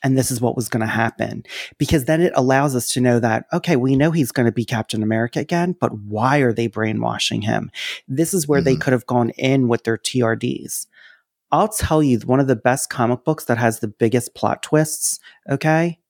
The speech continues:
Speaker 1: is The Walking Dead.
Speaker 2: Oh, really? Okay. I haven't read it,
Speaker 1: I think,
Speaker 2: but
Speaker 1: I think The Walking Dead, what Robert Kirkman did with that and ending it in a surprise was brilliant.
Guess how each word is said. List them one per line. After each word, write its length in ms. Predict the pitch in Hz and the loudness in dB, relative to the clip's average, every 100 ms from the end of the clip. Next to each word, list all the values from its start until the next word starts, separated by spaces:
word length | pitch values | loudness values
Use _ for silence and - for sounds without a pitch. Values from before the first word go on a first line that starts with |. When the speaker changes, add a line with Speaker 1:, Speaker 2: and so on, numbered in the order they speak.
| - | -4
Speaker 1:
is 140 | 113 | 0
The 100 | 110 | 2
Walking 480 | 104 104 - 117 120 | 2 2 2 0 2
Dead. 320 | 101 101 - _ _ | 0 -2 -8 _ _
Speaker 2:
Oh, 80 | 104 | -6
really? 260 | 104 120 87 _ | -2 -2 -2 _
Okay. 260 | 113 104 104 - _ | -4 -2 -2 -4 _
I 80 | 95 | 0
haven't 140 | 95 | 0
read 120 | 80 131 | 0 0
it, 20 | |
Speaker 1:
I 100 | 147 | 0
think, 260 | - 185 | 2 -2
Speaker 2:
but 80 | - - - _ - | -2 -8 -20 _ -2
Speaker 1:
I 160 | 147 | 0
think 300 | 156 - 180 | 0 0 -2
The 100 | 175 | 0
Walking 440 | 139 127 127 143 135 | -2 0 -2 -2 -2
Dead, 220 | 123 120 | 0 0
what 160 | 120 - | 0 -2
Robert 360 | 113 113 123 | -2 -2 -6
Kirkman 440 | - 117 - 120 113 | -4 -6 -4 -2 0
did 180 | 113 | 0
with 140 | 113 120 | 0 0
that 240 | 143 147 | 0 0
and 180 | 131 123 - | -2 -4 -4
ending 400 | - 135 127 113 | 0 2 4 2
it 260 | 110 127 160 _ _ _ _ - - | 2 0 0 _ _ _ _ -16 -2
in 120 | 147 | 0
a 40 | 147 | 2
surprise 880 | - - 139 131 110 120 147 - - _ - _ _ - | 0 -2 0 2 2 2 0 -4 -12 _ -20 _ _ -4
was 200 | 123 110 | -4 -2
brilliant. 560 | 123 117 110 113 113 | 0 0 0 -4 -8